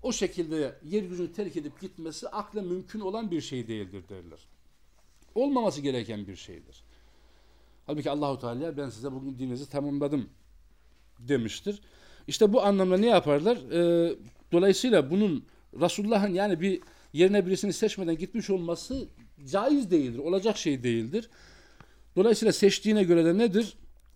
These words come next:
Tayin edilmiştir ve güvenilen, itimat edilen kişiyi Resulullah bildirmiştir. E, o da tabii ki Hazreti Ali'dir derler.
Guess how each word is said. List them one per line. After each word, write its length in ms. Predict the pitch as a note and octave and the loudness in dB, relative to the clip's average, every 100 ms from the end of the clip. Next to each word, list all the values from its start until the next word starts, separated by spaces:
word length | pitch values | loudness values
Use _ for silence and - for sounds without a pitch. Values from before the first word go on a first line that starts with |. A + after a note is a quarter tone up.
| - | -4
Tayin 280 | F3+ G3 F3+ | 2 4 6
edilmiştir 800 | F3+ F3+ G3 A3 - A#3+ G#3 D3+ | 4 2 2 0 0 -4 -4 0
ve 60 | F3+ | 0
güvenilen, 500 | D3+ F#3 G3 F#3+ G#3 | 2 2 4 4 0
itimat 420 | F3+ - F#3 E3 | -4 -2 -2 0
edilen 200 | D#3 D3+ | 0 -2
kişiyi 300 | - - G#3+ | -4 -6 -2
Resulullah 440 | F3+ - D3 G#3 G#3 _ _ _ - | -2 -2 -2 -2 -2 _ _ _ 0
bildirmiştir. 640 | G#3 G3 F3 D3 A2+ A#2 - | 2 4 4 4 0 -6 -2
E, 100 | F#3 | 0
o 140 | A3 | 2
da 100 | G3 | 2
tabii 280 | F3+ G3 D3 | 2 0 0
ki 260 | C3 G#3 A3+ _ _ - _ _ _ _ _ _ _ _ _ | -2 -4 -6 _ _ -20 _ _ _ _ _ _ _ _ _
Hazreti 480 | - E3 F3 - A3 | -2 2 2 2 0
Ali'dir 500 | E3+ F3+ D3 A2+ - - | 6 6 6 2 -4 -16
derler. 580 | A#2+ A#2+ B2+ G2 F#2+ - | -4 2 2 2 -8 -14